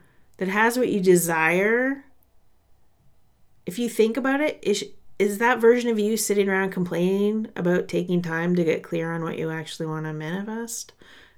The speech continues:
Uh, no, I don't think they are. This technique streamlines things for you.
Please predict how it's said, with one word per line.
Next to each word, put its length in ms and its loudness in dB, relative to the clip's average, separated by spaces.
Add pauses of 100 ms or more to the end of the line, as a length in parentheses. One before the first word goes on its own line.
(240)
Uh, 420 -8
no, 340 -8 (400)
I 120 -8
don't 220 -8
think 160 -10
they 120 -14
are. 320 -16 (760)
This 240 -6 (380)
technique 640 -2
streamlines 1120 2
things 360 -4
for 140 -10
you. 360 -12